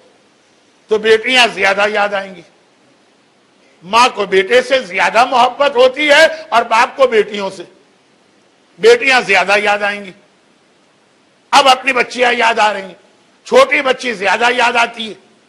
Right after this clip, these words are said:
क्योंकि जब बाप घर से जा रहा था तो बड़ी बेटियों को तो पता है कि जरूरी काम से जा रहे हैं, छोटी बच्ची को क्या पता, वो तो बाप से लिपट गई होगी कि, "बाबा, आप कहाँ जा रहे हैं, मत जाइए, मेरे साथ खेलिए।"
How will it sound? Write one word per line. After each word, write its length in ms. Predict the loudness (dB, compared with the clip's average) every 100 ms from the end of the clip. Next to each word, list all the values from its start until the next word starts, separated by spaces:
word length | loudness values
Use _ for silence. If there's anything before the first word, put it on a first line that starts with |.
| _ _ -8
क्योंकि 240 | -4 -2
जब 200 | 0 0
बाप 300 | 2 0 0
घर 140 | -2 -2
से 180 | -2
जा 180 | 2 4
रहा 200 | 6 4
था 300 | 2 -4 -6 -12 _ _ _ _ -8
तो 80 | -2
बड़ी 280 | 0 0
बेटियों 360 | 2 2 2 -2
को 120 | 0
तो 120 | 0
पता 300 | -2 -2 2
है 180 | 2 2
कि 120 | 0
जरूरी 440 | -2 -2 -2 -4 -4
काम 260 | -2 -2
से 160 | -4 -6
जा 180 | -2 -2
रहे 100 | -4
हैं, 100 | -14 _ _ _
छोटी 280 | -16 -12 -6
बच्ची 320 | -6 -6 -6
को 140 | -4
क्या 200 | -2 -2
पता, 360 | 0 -2 -4 -18 _ _ -4
वो 80 | -2
तो 140 | 0
बाप 260 | 0 0 -2
से 80 | -10
लिपट 320 | -4 -2 0
गई 200 | 0 2
होगी 220 | 2 2
कि, 400 | -6 -18 -4 0
"बाबा, 280 | 2 2 2
आप 200 | 2 2
कहाँ 240 | 0 0 2
जा 180 | 2
रहे 120 | 2 0
हैं, 80 |
मत 140 | -2 -2
जाइए, 360 | 0 -2 -2
मेरे 240 | -6 -6 -4
साथ 160 | -6
खेलिए।" 480 | -8 -12 -14 -12 -16